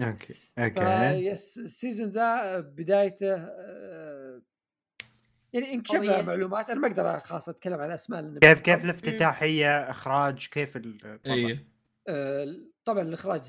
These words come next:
Speaker 2: آه، في تحسن دائمًا يعني، لأن
Speaker 1: مم.
Speaker 2: أول سيزون كان دمار. آه، فيا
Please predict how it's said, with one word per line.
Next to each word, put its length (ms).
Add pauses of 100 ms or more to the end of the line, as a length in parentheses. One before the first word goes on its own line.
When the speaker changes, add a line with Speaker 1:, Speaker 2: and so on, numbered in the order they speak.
Speaker 2:
آه، 600 (420)
في 100
تحسن 520
دائمًا 320
يعني، 380 (360)
لأن 100
Speaker 1:
مم. 60
Speaker 2:
أول 260
سيزون 240
كان 200
دمار. 340 (840)
آه، 1000 (300)
فيا 280